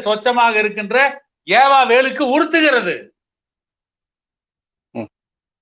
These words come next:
Speaker 1: ஆகவேதான் அங்கே வன்னியர் சமூகத்தினுடைய அடையாளமான வன்னியர் அக்னி கலசத்தை அகற்ற வேண்டும். அதுவும்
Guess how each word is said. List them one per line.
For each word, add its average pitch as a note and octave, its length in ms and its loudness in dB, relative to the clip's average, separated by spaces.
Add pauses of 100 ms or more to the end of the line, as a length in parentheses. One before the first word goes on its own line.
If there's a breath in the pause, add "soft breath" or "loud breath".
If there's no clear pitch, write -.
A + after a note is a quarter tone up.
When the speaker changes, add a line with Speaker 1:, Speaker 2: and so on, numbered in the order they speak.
(180)
Speaker 1:
ஆகவேதான் B3+ 560 2
அங்கே B3 280 -2
வன்னியர் B3+ 480 -4
சமூகத்தினுடைய A3+ 760 -4 (440)
அடையாளமான A3+ 840 0 (160)
வன்னியர் A3+ 500 -2
அக்னி A#3+ 240 -6
கலசத்தை G#3 500 -6 (360)
அகற்ற A#3+ 400 -2
வேண்டும். G#3+ 440 -2
அதுவும் G#3 440 -2